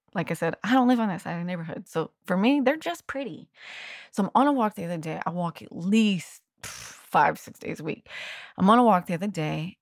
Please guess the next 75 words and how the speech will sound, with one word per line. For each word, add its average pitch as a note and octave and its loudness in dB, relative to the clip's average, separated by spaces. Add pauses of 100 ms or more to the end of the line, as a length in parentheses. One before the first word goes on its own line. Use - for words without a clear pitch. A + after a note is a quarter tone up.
and E3+ -2
all A3+ -6
of A3+ -10
a - -16
sudden, B3 -4
and F#3+ 2
I - 6
don't B3+ 4
have D4+ 2
my D4 4
glasses E3 -2
on, F3+ -2
so D#3+ -8
I - -10
can't - -6
see A#3+ -6
far - -6
away. F#3 -4
And G3+ -4
I'm F#3 -6
like, F3+ -4 (360)
"Hold D#4+ -2
on, A3+ 4
that B3 0
looks C4 -4
like E3 -4
a D#3 -6
fox G#3+ -4
or G#3+ 4
a F#3+ 2
wolf." - -2
And G3 0
I'm F#3+ 2
like, E3+ 0
"Well, F3 4
it's - -2
probably B3+ 2
not B3 6
a - 4
wolf E3 2
'cause - -2
I F#3+ 6
live G3 4
in B3 4
Virginia." F3+ 2 (720)
I A#3 4
mean, A3 4
there's, G3 0 (120)
there F3+ 4
might F#3 6
be D#3+ -4
wolves - -2
here, D#3 4
but D#3+ 2
we F3+ -2
live E3+ 2
on F3 -2
the F3+ -4
coast. - -6 (120)
So D#3 2
it's - -14
like, - -20
probably B3+ 2
not C4 4
a B3+ 4
wolf, F3+ 2
but E3 -4
definitely F#3+ 0
could E3 -6
be - -8
a D3 -8
fox. - -10
And G3 -6
I'm G3+ 0
like, E3 -2